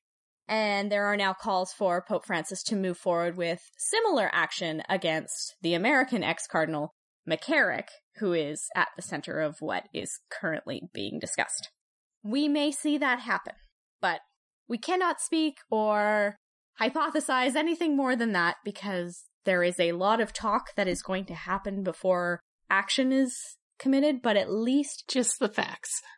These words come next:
Speaker 1: Exactly.
Speaker 2: We are pontifex, not pontiff
Speaker 1: Opinions?
Speaker 2: speculation. Yeah.
Speaker 1: We are not pont opinions. But either way, I think what's going to happen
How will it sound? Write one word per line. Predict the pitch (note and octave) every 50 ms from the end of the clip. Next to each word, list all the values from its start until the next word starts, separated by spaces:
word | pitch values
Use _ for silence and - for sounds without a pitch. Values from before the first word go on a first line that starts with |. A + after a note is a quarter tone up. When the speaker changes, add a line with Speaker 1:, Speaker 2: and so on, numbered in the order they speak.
| _ _
Speaker 1:
Exactly. | - C#4 C4+ E4 A#3+ - - - D3 - - _ _ _ _ _ -
Speaker 2:
We | A3 A3+ A#3
are | A#3+ A#3+ A3+
pontifex, | A3+ - C4 C4+ C#4 C4+ B3+ C#4 B3+ - - A#3+ A3+ A3+ A3+ - - - - - - - - _ _ -
not | A#3 G3 G3 G3+ G3+ G#3 -
pontiff | - A3+ G3+ G3 G3+ - G#3 G3+ G3 G3 G3 G3+ - - - - - _ _ _ _ _ _ _ - - - -
Speaker 1:
Opinions? | - G#3 C4 G#3 A3 A#3+ A#3+ C#4 F4 E4
Speaker 2:
speculation. | - B3 A#3+ G#3+ A3+ B3 - _ -
Yeah. | B3+ B3+ B3 B3 B3 - - - _ _ _ _ _
Speaker 1:
We | B3 C4+ G#3 G#3
are | G3+ F3+
not | G3 A3 C#4 C4 A#3+ B3+ -
pont | C4 A#3 G#3 G#3+
opinions. | G3 F3 - A3 F#3 E3 E3 D#3+ E3 F3 F3 - - - - _ _ _ _ _ _ _ _ _ _
But | - D4+ - - _ _ _ _ _ _ -
either | C4+ D#4 G4+ G4 E4
way, | C4 A3 A3 A3 G3 -
I | - G#3+
think | - - A#3+ A3 G#3+ A3 - -
what's | G3 F#3+ G3 F3 - -
going | G#3 G3+ A#3
to | A#3
happen | G3+ G3 G3 F3+ - F3+ F3 E3+ E3+ E3+ F3